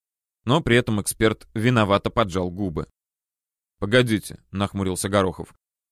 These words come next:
«Это что получается, что заключение по первой жертве, по Морошко, неверное?»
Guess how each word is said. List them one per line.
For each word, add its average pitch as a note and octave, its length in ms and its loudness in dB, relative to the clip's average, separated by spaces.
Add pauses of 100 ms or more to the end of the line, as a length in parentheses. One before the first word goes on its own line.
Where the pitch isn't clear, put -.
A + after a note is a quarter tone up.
(520)
«Это C#3 280 4
что F#3 200 4
получается, F#2+ 760 -2
что A#2 240 2
заключение D3 720 4
по C#3 160 6
первой D3 400 6
жертве, C3 440 4
по C#3+ 140 2
Морошко, B2 680 4 (160)
неверное?» B2+ 760 2